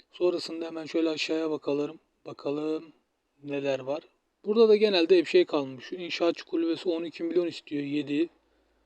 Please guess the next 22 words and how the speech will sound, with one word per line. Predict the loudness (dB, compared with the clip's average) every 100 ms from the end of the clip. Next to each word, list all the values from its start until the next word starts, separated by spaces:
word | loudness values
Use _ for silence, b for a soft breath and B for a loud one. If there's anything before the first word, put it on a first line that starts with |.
| _ _ _ _
sekiz, | -8 -6 -4 -2
dokuz, | -2 -2 -6 -2
on, | -2 -2
on | -6 -6
bir, | -4
on | -4 -4
iki. | -8 -6
Beş | -2 -2 -4
milyon | -8 -6
kim | -6 -8 -10
bu | -10 -12
kasacak | -6 -6 -6 -10 -4
abi? | -4 -4 -8 _ _ _ _ -12
Beş, | -10 -10 _
beş | -2 -2
milyon, | -6 -6 -2
altı | -2 -2 -6
milyona | -6 -4 -4
yakın | -4 -8 -14 b b b b b b
altın | -2 -2 -4 -4
kasılması | -2 -2 -6 -2 2
lazım. | 2 0 -6